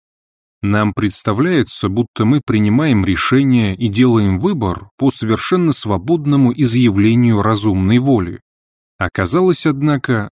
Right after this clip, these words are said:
что это очередной мираж, наподобие обманчивого движения Солнца по небосводу. Поступки рождаются не по хотению волшебного человечка в голове, а вследствие взаимодействия множества как сознательных,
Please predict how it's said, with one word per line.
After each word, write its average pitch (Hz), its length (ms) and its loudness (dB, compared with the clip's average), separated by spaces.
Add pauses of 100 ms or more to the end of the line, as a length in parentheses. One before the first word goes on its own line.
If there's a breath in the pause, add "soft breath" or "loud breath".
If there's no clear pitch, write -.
что - 280 -8
это 143 280 -2
очередной 120 540 2
мираж, 120 840 0 (120)
наподобие 110 720 0
обманчивого 107 880 -2
движения 101 600 0
Солнца 139 560 -2
по 113 80 -2
небосводу. 101 840 -2 (760)
Поступки 123 640 -2
рождаются 117 840 0
не 110 140 2
по - 140 -6
хотению 127 640 0
волшебного 113 640 -2
человечка 113 720 -2
в 95 80 -6
голове, 101 640 -2 (180)
а 104 280 0
вследствие 110 800 -2
взаимодействия 107 1200 0
множества 117 640 0
как 147 200 -2
сознательных, 107 920 -2